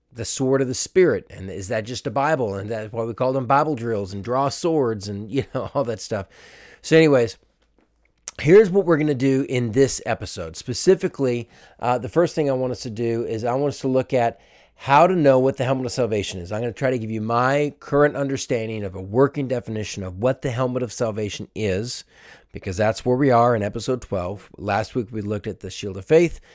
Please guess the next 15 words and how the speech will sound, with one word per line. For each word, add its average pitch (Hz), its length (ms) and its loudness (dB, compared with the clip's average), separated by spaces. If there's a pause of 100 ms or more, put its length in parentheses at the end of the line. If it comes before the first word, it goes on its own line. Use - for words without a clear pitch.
(160)
This 139 220 2
week 139 160 -2
we're 123 120 0
looking 120 320 -2
at 107 140 -8
the 107 60 -10
helmet 123 360 -4
of 107 240 -6
salvation, 98 580 -4
Ephesians 95 460 -8
six 143 300 -2
seventeen. 110 580 -4 (400)
It 90 120 -10
simply 156 300 6
says, 143 600 6